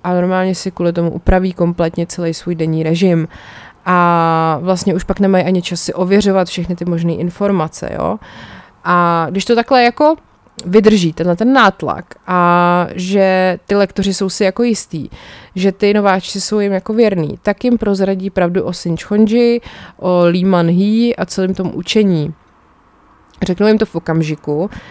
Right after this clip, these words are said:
kdy začnou víc věřit informacím sekty než informacím zvenčí.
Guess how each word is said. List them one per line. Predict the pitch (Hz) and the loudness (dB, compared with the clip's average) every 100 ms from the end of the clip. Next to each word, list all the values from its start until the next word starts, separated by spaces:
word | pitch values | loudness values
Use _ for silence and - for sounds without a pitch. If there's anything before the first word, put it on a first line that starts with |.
| - | -6
kdy | 190 | -2
začnou | 202 190 220 202 | 0 0 0 0
víc | 196 180 | -2 -2
věřit | 185 196 | -4 -2
informacím | 147 190 185 175 - 185 | -6 -4 -4 -4 -2 -4
sekty | - 170 - | -4 -6 -4
než | 185 175 | -2 -2
informacím | 180 175 170 156 170 165 | -2 -2 -2 -2 -2 -4
zvenčí. | 156 165 185 - 151 | -2 0 0 -4 -10